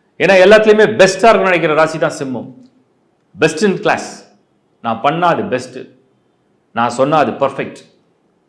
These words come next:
நான் செஞ்சா அது சக்சஸ் அப்படிங்கிற ராசியை சேர்ந்த சிம்மத்துக்கு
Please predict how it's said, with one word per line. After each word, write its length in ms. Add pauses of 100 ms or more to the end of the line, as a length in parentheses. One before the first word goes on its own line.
(260)
நான் 280
செஞ்சா 180
அது 260
சக்சஸ் 580
அப்படிங்கிற 400
ராசியை 360
சேர்ந்த 280
சிம்மத்துக்கு 760